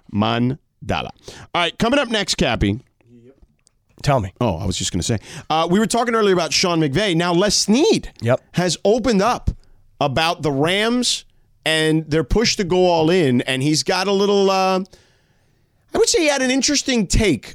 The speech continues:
Speaker 1: I guess, on how they viewed going all in and the conundrum they find themselves in right now.
Speaker 2: Yeah, the aftermath of going all in.
Speaker 1: So we'll get to all that coming up in just a second.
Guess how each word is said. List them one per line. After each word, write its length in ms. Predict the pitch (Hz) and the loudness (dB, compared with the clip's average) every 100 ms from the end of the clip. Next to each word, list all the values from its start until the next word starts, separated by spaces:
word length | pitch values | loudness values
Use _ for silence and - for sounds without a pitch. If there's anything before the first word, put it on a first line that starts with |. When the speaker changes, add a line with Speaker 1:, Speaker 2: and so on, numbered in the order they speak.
| - | -2
Speaker 1:
I 100 | 143 | 0
guess, 340 | 143 135 - - | 0 0 -2 -2
on 400 | 131 127 120 120 | 0 0 0 -2
how 280 | 107 151 147 | -4 -2 0
they 200 | 143 131 | 2 2
viewed 540 | 113 143 143 127 113 | 2 2 4 4 4
going 340 | 139 135 139 127 | 0 2 0 0
all 320 | 131 127 127 | 2 2 4
in 320 | 127 117 120 | 2 2 2
and 400 | - 123 120 120 | 0 -2 -2 0
the 80 | 120 | -2
conundrum 500 | - 139 147 139 127 | -2 -2 -2 0 0
they 120 | 127 120 | 0 0
find 280 | 123 123 | -2 -2
themselves 480 | 120 120 127 123 120 | -2 -2 -4 -4 -4
in 160 | 131 135 | -4 -2
right 200 | 151 156 | -2 0
now. 180 | 214 - | -4 -2
Speaker 2:
Yeah, 200 | 120 98 | -4 -2
the 140 | 131 151 | 0 2
aftermath 580 | 175 - 151 127 104 | 0 0 0 2 0
of 120 | 127 110 | -4 0
going 260 | 131 117 | 0 2
all 140 | 110 104 | 0 0
in. 40 | |
Speaker 1:
So 200 | 107 160 | 0 2
we'll 140 | 156 156 | 2 2
get 180 | 185 - | 0 0
to 80 | |
all 200 | 175 175 175 | 2 2 2
that 180 | 165 | 0
coming 200 | - 156 | -2 -2
up 180 | 139 - | -2 -2
in 80 | 113 | 0
just 160 | 110 - | 0 -2
a 40 | |
second. 240 | 90 - | -4 -6